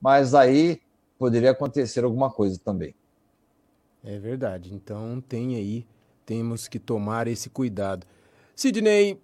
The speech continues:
Speaker 2: no... podemos assim, é, muitas pessoas, essa pergunta é uma pergunta, como você diz, recorrente,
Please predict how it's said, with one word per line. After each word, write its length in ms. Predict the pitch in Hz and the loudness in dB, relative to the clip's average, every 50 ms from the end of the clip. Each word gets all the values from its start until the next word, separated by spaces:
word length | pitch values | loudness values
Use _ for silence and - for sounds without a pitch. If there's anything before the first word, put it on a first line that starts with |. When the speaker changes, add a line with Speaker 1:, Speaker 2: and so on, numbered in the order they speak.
| _ _ | _ _
Speaker 2:
no... 720 | - 202 208 214 214 208 202 196 190 185 175 170 160 151 - - _ _ | 0 2 4 4 6 6 6 6 4 4 4 2 0 -2 -4 -8 _ _
podemos 440 | - 220 208 240 262 262 240 208 175 | 2 2 4 4 4 4 4 2 2
assim, 520 | 190 170 - - 185 185 180 170 160 135 - | 2 0 0 0 0 0 0 0 0 -2 -2
é, 180 | - 147 123 135 | -2 -2 -2 0
muitas 460 | 170 170 233 269 269 - 185 151 - | 2 4 4 4 4 2 0 -2 0
pessoas, 420 | - 156 139 - - 175 170 143 | -2 -2 -2 0 0 0 2 2
essa 180 | 175 180 - 185 | 2 2 2 2
pergunta 400 | - 202 170 143 147 175 180 208 | 2 2 2 4 4 4 4 4
é 40 | 196 | 4
uma 120 | 196 190 | 4 2
pergunta, 500 | - 190 160 139 110 139 156 160 - 160 | 2 4 2 4 4 2 0 2 2 0
como 260 | 151 - 156 147 143 | 2 2 0 0 2
você 300 | 120 131 135 131 - 135 | 0 0 0 0 0 -2
diz, 300 | 117 101 127 139 135 113 | -2 0 0 0 0 0
recorrente, 840 | 110 143 147 - 175 165 123 95 123 127 131 131 123 - - - - | -2 -4 -4 0 0 -2 0 0 0 0 0 0 0 -2 -8 -14 -14